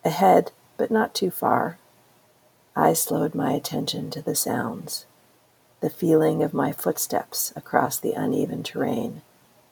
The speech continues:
watching Max ahead, the feeling of gratitude and appreciation, becoming present, and the acknowledgement of what was before.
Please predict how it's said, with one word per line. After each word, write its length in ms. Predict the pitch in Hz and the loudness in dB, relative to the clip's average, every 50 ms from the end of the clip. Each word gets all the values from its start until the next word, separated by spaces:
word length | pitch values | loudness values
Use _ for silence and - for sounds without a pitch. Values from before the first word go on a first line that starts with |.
| _ - | _ 0
watching 480 | 156 147 143 143 - - - 160 151 | 0 2 2 0 -2 -2 -2 -2 -2
Max 440 | 135 113 104 107 113 - - - - | 0 0 0 0 -2 -4 -6 -8 -6
ahead, 540 | - 143 143 139 151 120 117 113 117 - - _ _ _ _ _ _ _ _ _ _ _ _ _ _ _ _ _ _ _ _ _ - | -6 -6 -6 -4 -4 -2 -2 -2 -4 -6 -10 _ _ _ _ _ _ _ _ _ _ _ _ _ _ _ _ _ _ _ _ _ -10
the 80 | - | -8
feeling 420 | 147 - - 170 160 156 160 160 160 | -4 2 2 4 4 4 2 0 0
of 160 | 160 160 - | -2 -2 0
gratitude 720 | - - 139 139 147 151 - - - 175 156 170 160 - - | 2 4 6 6 6 4 2 -2 -2 0 0 0 0 -2 -4
and 100 | 151 156 | -4 -4
appreciation, 1000 | 147 - - - - 139 127 - - 143 127 123 - - 117 - 123 123 151 143 _ _ _ _ _ _ _ _ _ _ _ _ _ _ - | -4 -4 -4 -4 -2 0 0 2 2 2 0 0 -2 -2 -2 -2 -4 -4 -8 -10 _ _ _ _ _ _ _ _ _ _ _ _ _ _ -12
becoming 520 | - - - - 165 165 - 151 - - | -12 -10 -8 -4 -2 0 0 0 -2 -4
present, 720 | - - - - 165 - - - - - - - - - - _ _ _ _ _ _ _ _ _ _ _ _ _ _ _ _ _ - | -6 -4 -2 0 0 0 0 -2 -2 -4 -6 -8 -12 -12 -14 _ _ _ _ _ _ _ _ _ _ _ _ _ _ _ _ _ -6
and 160 | 170 160 160 | -4 0 2
the 100 | 165 160 | 4 4
acknowledgement 1000 | 165 - 185 170 175 160 160 165 165 - - - - - - 151 151 - - - _ _ _ _ - | 4 2 0 -2 2 2 2 2 2 0 -4 -6 -6 -6 -6 -8 -8 -12 -14 -16 _ _ _ _ -8
of 180 | 170 - - | -8 -4 0
what 200 | - 131 - - | 0 0 0 0
was 340 | - - - - - - - | -2 -4 -4 -4 -4 -6 -8
before. 640 | - - - - - - - 139 117 - 175 160 | -8 -8 -8 -8 -8 -8 -6 -6 -6 -8 -8 -12